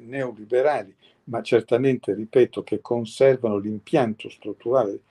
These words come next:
del neoliberismo, Beh, allora bisognerebbe tornare a mettere in campo il pensiero critico, cioè un pensiero che si distacca dal neoliberismo, pur standoci dentro, non ne condivide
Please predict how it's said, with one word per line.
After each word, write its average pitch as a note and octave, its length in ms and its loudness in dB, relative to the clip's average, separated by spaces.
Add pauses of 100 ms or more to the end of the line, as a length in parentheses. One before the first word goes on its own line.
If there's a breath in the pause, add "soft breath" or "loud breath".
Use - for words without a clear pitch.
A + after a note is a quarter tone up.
(180)
del A2 180 -4
neoliberismo, C3 580 -6 (840 soft breath)
Beh, - 280 2
allora C3 420 4
bisognerebbe A#2+ 880 0
tornare A#2+ 460 0
a G#2+ 40 -2
mettere A#2+ 360 0
in C3+ 140 -4
campo D3+ 340 2
il A#2+ 80 -2
pensiero G#2 500 -2
critico, A2 720 -4 (340)
cioè B2 200 0
un A#2+ 100 0
pensiero A2+ 500 0
che - 100 -8
si - 180 -10
distacca - 680 -2
dal F#2+ 200 -10
neoliberismo, G#2 1000 -6 (300 soft breath)
pur D3+ 260 4
standoci A#2+ 680 0
dentro, A#2+ 800 4 (840)
non D3 320 4
ne C3+ 140 4
condivide A2+ 920 0